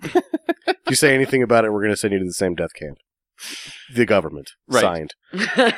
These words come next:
Speaker 3: Signed
Speaker 1: government.
Speaker 3: the government. So he, eventually she blows it. She screws up her, her speech. She gets, I guess, scared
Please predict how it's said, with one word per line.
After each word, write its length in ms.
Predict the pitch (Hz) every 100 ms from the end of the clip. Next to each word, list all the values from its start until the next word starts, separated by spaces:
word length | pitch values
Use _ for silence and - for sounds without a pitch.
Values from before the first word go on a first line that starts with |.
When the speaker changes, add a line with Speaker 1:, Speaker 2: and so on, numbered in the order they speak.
| 226
Speaker 3:
Signed 220 | - 196
Speaker 1:
government. 600 | - 139 139 233 202 214
Speaker 3:
the 80 | -
government. 380 | 92 82 147 _ _ _ -
So 360 | 226 226 220
he, 280 | 202 240 240 202
eventually 600 | 214 208 208 208 - 165
she 160 | 147
blows 340 | 139 156 143 104
it. 140 | 101
She 140 | 120
screws 280 | 117 143 135
up 120 | 127 123
her, 460 | 113 107 107 104 107
her 140 | 117
speech. 380 | 107 - 110 98
She 180 | - 113
gets, 200 | 113 -
I 60 | 113
guess, 180 | 110 113
scared 600 | - - 107 107 110